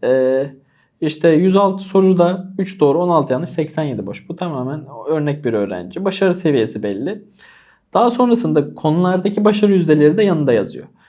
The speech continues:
Şimdi eğer burada bir kurgu yaparsak, öğrencimizin işte yüzde elli başarı seviyesinin altında başarısı varsa işte arının paragrafın ritmini çözsün. Ama yüzde ellinin üzerindeyse öğrencimiz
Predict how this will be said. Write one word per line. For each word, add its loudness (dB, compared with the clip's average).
Şimdi -4
eğer 0
burada 2
bir -2
kurgu 2
yaparsak, 0
öğrencimizin 0
işte -6
yüzde 0
elli 0
başarı 0
seviyesinin 0
altında -2
başarısı -4
varsa 0
işte -8
arının 2
paragrafın 2
ritmini 2
çözsün. -8
Ama 0
yüzde 4
ellinin 4
üzerindeyse 0
öğrencimiz -4